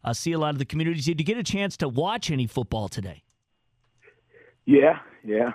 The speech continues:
Speaker 2: mostly on T V
Speaker 1: Okay.
Speaker 2: from our, uh, booth, but, uh, but we did step out into, you know, into the field area, uh, viewing area a little bit just to
Speaker 1: Yeah.
Speaker 2: see it a little bit more live. But, you know, the T Vs they have there are catching it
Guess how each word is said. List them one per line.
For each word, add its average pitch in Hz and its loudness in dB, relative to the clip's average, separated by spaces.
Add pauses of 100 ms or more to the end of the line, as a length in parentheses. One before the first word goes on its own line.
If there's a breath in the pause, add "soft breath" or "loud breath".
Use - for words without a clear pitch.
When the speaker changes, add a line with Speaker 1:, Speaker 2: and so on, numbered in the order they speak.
Speaker 2:
mostly 110 2
on 107 -2
T 104 -6
V 104 -4 (140)
Speaker 1:
Okay. 151 -2
Speaker 2:
from 107 -8 (640)
our, 87 2
uh, - -4
booth, 90 0 (140)
but, 80 -6 (120)
uh, 82 -4 (420 loud breath)
but 98 0
we 107 6
did 98 2
step - -4
out 90 0
into, 82 -10 (420)
you 67 -18
know, 73 -14 (520)
into 95 -8
the 80 -10
field 82 -6
area, 85 -4 (260)
uh, 82 -12 (160)
viewing 85 -10
area 80 -8
a 78 -20
little 87 -6
bit 82 -8
just 76 -20
to - -6
Speaker 1:
Yeah. 85 -6
Speaker 2:
see 87 -12
it 78 -12
a - -12
little 78 -10
bit 76 -14
more 80 -10
live. 80 -2
But, 78 -8 (800 loud breath)
you 80 -18
know, 78 -12 (160)
the 80 -10
T - -6
Vs 82 -6
they 82 -4
have 82 -4
there 82 -6 (260)
are 82 -10
catching - -8
it 80 -14